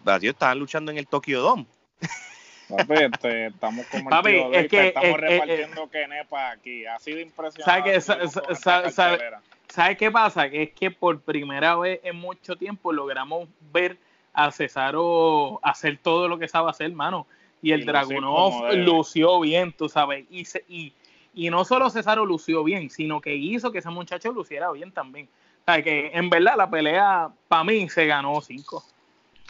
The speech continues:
Speaker 2: Oficial.
Speaker 1: Miren, y, y vean una cosa. ¿Qué, qué entonces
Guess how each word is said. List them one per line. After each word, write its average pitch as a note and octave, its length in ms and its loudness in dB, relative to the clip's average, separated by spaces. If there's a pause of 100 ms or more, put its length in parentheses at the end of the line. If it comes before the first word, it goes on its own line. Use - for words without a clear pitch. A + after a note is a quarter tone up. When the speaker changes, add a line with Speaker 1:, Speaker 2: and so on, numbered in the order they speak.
(140)
Speaker 2:
Oficial. G#2+ 520 -6 (400)
Speaker 1:
Miren, D3 400 4
y, B2+ 280 6
y B2+ 120 6
vean D3+ 400 4
una C3+ 240 -2 (160)
cosa. F#2+ 420 -6 (560)
¿Qué, D#3+ 380 -2 (120)
qué E3 120 -6
entonces F3 800 -8